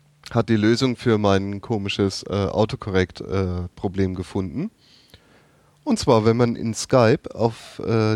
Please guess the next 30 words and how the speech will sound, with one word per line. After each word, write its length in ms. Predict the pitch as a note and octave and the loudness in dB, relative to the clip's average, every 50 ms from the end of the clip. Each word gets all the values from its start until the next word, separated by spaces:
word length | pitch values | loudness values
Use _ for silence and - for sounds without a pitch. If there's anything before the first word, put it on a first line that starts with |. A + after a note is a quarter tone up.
| G#2+ - | -2 -2
dieses 320 | A2+ G#2+ G2 F#2+ F2 - - | -4 -4 -4 -6 -10 -14 -12
Chatfenster 640 | - - C#3+ D#3+ - - - G#3 G3 - - - B2 | -2 0 0 0 2 0 0 0 0 -2 0 0 0
einen 100 | C#3 B2+ | 0 0
Rechtsklick 600 | G2+ - D#3+ E3 - - - - - G#2+ G2 - - | 2 2 0 0 0 -6 -10 -2 0 0 0 -2 -2
macht, 400 | G2 G#2 B2 F3 - - - - _ _ _ _ _ _ _ _ | -2 0 0 0 -2 -4 -12 -20 _ _ _ _ _ _ _ _
dann 140 | - A#2 A#2 | -8 -6 -2
gibt's 320 | A2 A#2 A2 - - - - | -2 -2 -2 -2 -8 -6 0
da 360 | A2 G#2+ G2+ G2+ G2 F#2+ G2 | 2 4 4 4 4 2 0
Spelling 540 | - - - - - A#2 A2 G#2+ G#2+ G#2 G2+ | -2 -4 -8 0 2 4 4 4 2 2 0
and 180 | F#2+ F#2+ F#2+ F#2 | -2 -4 -6 -4
Grammar 420 | - G2+ G2 G2 A2+ D3 G3 A3+ A3+ _ _ _ _ _ _ _ _ _ _ _ | 0 0 2 4 4 2 2 0 -4 _ _ _ _ _ _ _ _ _ _ _
oder, 320 | - G2+ G#2+ G#2+ F#2+ F2+ E2+ - - _ | -4 0 2 2 2 2 0 -4 -12 _
äh, 220 | - G2 G2 F#2 F#2 F#2 - _ _ _ | -4 -2 -2 -2 -2 -4 -8 _ _ _
wie 100 | - G#2 | -2 0
heißt 200 | G#2 G#2 G#2 - | 0 0 0 -2
es 140 | A2 - - | -6 -4 -4
auf 120 | G2 F#2+ | -4 -4
Deutsch, 320 | - - G#2 G2+ - - A2 G#2 G2+ G#2 _ | -2 -2 -2 -2 -2 -4 -8 -10 -10 -12 _
Grammatik 520 | - - G2 G2 G2+ G2+ G2+ - A#2+ G#2+ | -2 -2 0 2 4 2 2 2 -2 -4
und 160 | - A2 A#2+ - | -4 -8 -6 -6
Gedöns. 480 | C3+ B2 - C3 C3+ D3 D#3+ - - - _ _ _ _ _ _ _ - _ _ _ _ _ _ _ _ _ _ _ _ | -6 -2 0 0 0 0 -2 -6 -12 -18 _ _ _ _ _ _ _ -20 _ _ _ _ _ _ _ _ _ _ _ _
Und 800 | - B2+ B2 A#2+ A#2+ A#2 A#2 A#2 A2+ A#2 A2+ A#2 A2+ A2+ A2 - | 2 4 6 6 6 6 6 6 8 8 6 6 6 4 4 4
da 140 | G#2 G#2 | 4 4
kann 220 | G#2 - C3 B2+ A#2+ | 4 2 2 2 4
man 160 | B2 A#2+ A#2+ | 4 2 4
dann 440 | A2+ A#2 A2+ A2+ A#2 A2+ A2+ A2+ A2+ - _ _ _ _ _ _ _ | 4 2 2 2 -2 -4 -6 -10 -12 -14 _ _ _ _ _ _ _
Correct 400 | - A#2+ G#2+ A2+ B2 B2+ - - | -4 0 2 2 2 2 0 -6
Spelling 480 | - - - A#2 A#2 A#2 A#2 A#2 A2+ | -8 -2 0 0 2 2 0 -2 -4
Automatically 880 | A#1+ A#1 G#2+ A2 - A#2+ A2 A2 G#2 A#2 G#2+ - A2+ G#2 G#2 G2 F#2+ - | -4 -4 -4 -4 -2 0 0 0 2 0 0 2 2 4 4 4 2 2
ausschalten. 680 | - - G2+ G#2 - - - F#2 F2 F2 - F2+ F2+ E2+ | 2 0 0 0 0 0 -2 -2 -2 -2 -4 -6 -10 -12